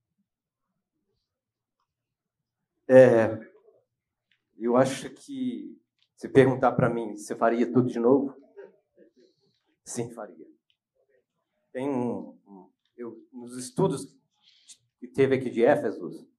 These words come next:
sempre falou, é,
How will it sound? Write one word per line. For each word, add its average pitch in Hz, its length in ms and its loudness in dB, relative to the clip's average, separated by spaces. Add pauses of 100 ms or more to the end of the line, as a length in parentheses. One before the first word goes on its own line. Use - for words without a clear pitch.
(2000)
sempre 170 300 0
falou, 151 540 6
é, 117 800 0